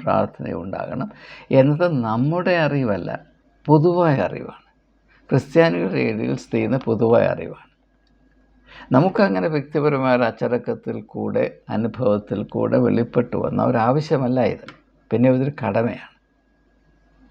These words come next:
എന്നാൽ അങ്ങനെ ദൈവത്തെ ആരാധിക്കേണ്ട ഒരു ആവശ്യമുണ്ട്, കടമ മാത്രമല്ല ഒരു ആവശ്യമുണ്ട്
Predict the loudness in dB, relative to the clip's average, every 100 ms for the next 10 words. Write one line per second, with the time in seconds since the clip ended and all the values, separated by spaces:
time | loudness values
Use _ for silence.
0 | _ -20 2 6 8 6 2 -2 -4 -4
1 | -4 -6 0 2 2 0 -2 0 0 0
2 | 0 -2 0 -4 0 0 2 0 -2 -4
3 | 0 2 2 -2 -4 -4 -4 -2 -2 0
4 | 0 -2 -6 -6 -4 -4 -4